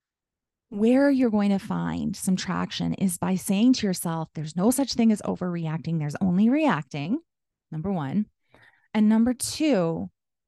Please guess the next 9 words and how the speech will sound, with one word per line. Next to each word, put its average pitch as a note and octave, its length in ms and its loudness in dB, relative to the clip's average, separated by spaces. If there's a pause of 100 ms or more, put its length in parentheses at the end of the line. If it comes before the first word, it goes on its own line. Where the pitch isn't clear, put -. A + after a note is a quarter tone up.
(120)
"Why E3+ 220 -8
am F3 160 -4
I F#3+ 80 -2
reacting F#3+ 540 -4
like - 160 -10 (120)
this? - 360 -10 (400)
What F3 240 -4
is E3 100 -4
happening?" - 560 -2